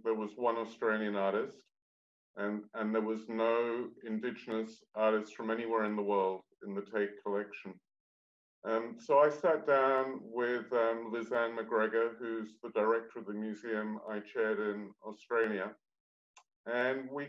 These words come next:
came up with a solution. Um, we went to the Tate and said, "If,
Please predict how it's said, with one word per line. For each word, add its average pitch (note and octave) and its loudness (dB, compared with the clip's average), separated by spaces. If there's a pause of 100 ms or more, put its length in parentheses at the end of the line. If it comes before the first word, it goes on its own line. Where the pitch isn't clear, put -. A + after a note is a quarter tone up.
came D3+ 0
up C#3+ 2
with B2+ -4
a B2+ -6
solution. A#2+ -8 (720)
Um, A#2 -2
we C3+ -4
went D#3 2
to - -20
the B2+ 0
Tate C3 2
and A2+ -8
said, A#2 2
"If, B2+ 0